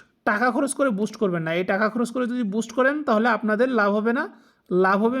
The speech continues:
mainly আমার, বুঝছেন? এই জন্য আমি বলছি টাকা খরচ করে এই ক্লানগুলো বুস্ট করার দরকার নাই, বুঝছেন? আপনি টাকা খ-, মানে just এইটা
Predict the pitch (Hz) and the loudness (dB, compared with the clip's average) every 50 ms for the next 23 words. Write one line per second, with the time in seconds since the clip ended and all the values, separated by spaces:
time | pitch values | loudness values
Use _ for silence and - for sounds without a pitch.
0 | 247 214 214 214 220 220 226 262 320 440 - - - _ _ _ _ _ _ _ | 0 0 0 0 2 0 2 2 0 0 -2 -6 -12 _ _ _ _ _ _ _
1 | _ - 185 196 190 165 127 120 123 - - _ - 165 214 254 - - 220 156 | _ 0 0 2 2 0 -2 -6 -10 -14 -16 _ -6 -4 -4 -4 -2 -2 -4 -4
2 | 117 120 - - _ _ _ _ _ _ _ _ - - 196 202 190 233 240 240 | -4 -8 -16 -20 _ _ _ _ _ _ _ _ 0 2 2 4 4 4 2 2
3 | 254 254 262 254 208 202 214 214 214 214 269 285 381 453 - - - _ _ - | 2 0 0 0 2 2 2 2 2 2 0 0 0 -2 -2 -8 -20 _ _ 0
4 | 247 214 208 208 - 285 302 302 - 311 262 247 240 - - 240 226 226 247 262 | 0 0 0 0 0 0 0 2 2 2 2 2 0 -2 -2 0 2 2 2 2
5 | 247 226 240 240 240 - 233 214 202 208 208 202 196 214 226 233 208 175 180 185 | 2 2 0 -2 -2 -2 0 2 2 2 0 -2 -2 0 0 0 0 -2 -4 -6
6 | - - - 208 214 220 185 175 208 208 196 185 139 123 120 - - - - _ | -8 -6 -4 -2 -2 0 0 0 0 0 0 -2 -4 -4 -8 -16 -18 -20 -20 _
7 | _ _ _ _ _ _ _ _ _ _ _ _ _ _ _ _ - - - - | _ _ _ _ _ _ _ _ _ _ _ _ _ _ _ _ -20 -12 -4 -2
8 | 214 220 - - 165 123 - - _ _ _ _ - - - _ - 180 180 - | -2 -2 0 -2 -6 -6 -8 -16 _ _ _ _ -20 -20 -20 _ -6 -4 -2 0
9 | 247 247 226 247 214 226 233 226 254 254 214 202 220 220 240 285 311 262 202 220 | 0 0 2 2 2 2 0 2 0 0 0 0 0 0 0 -2 -2 0 2 2
10 | 247 - - - - _ _ _ _ _ _ _ - 208 208 226 220 240 262 | 2 0 -2 -6 -14 _ _ _ _ _ _ _ 0 2 2 4 4 2 2